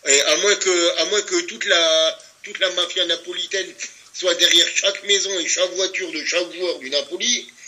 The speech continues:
euh, ça risque d'être un petit peu beaucoup plus light, le, l'effectif napolitain la saison prochaine.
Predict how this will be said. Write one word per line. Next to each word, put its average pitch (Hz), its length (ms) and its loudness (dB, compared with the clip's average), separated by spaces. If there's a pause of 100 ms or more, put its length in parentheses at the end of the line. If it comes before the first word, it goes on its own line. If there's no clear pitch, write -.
(460)
euh, 147 720 2 (960)
ça 143 280 6
risque 196 320 6
d'être 170 260 4
un 165 160 8
petit - 160 0
peu 214 160 -2
beaucoup 233 380 -8
plus 220 180 -2
light, 170 540 6
le, 117 800 0 (840)
l'effectif 131 600 0
napolitain 135 680 0 (520)
la 117 120 -4
saison 117 260 -8
prochaine. 101 520 -6